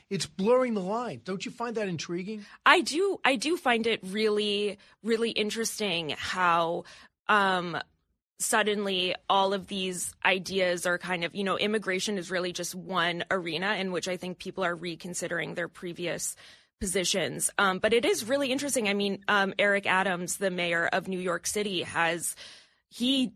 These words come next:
Speaker 2: took a trip recently, um, to Latin America, basically to tell people not to come.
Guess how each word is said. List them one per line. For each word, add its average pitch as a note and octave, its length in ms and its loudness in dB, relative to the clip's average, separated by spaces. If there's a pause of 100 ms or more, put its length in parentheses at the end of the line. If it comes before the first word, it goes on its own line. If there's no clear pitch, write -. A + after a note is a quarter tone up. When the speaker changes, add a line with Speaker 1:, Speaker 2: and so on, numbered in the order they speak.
Speaker 2:
took C#4 220 0
a C4+ 80 2
trip - 500 -2 (100)
recently, F#3+ 920 -2
um, E3+ 400 2 (160)
to F#3+ 340 0
Latin F#3+ 400 2
America, G3 420 0
basically G3+ 500 -4
to F#3+ 100 -6
tell G3+ 200 -2
people G3 320 -8
not F3 260 0
to F#3+ 100 -6
come. F#3+ 560 -2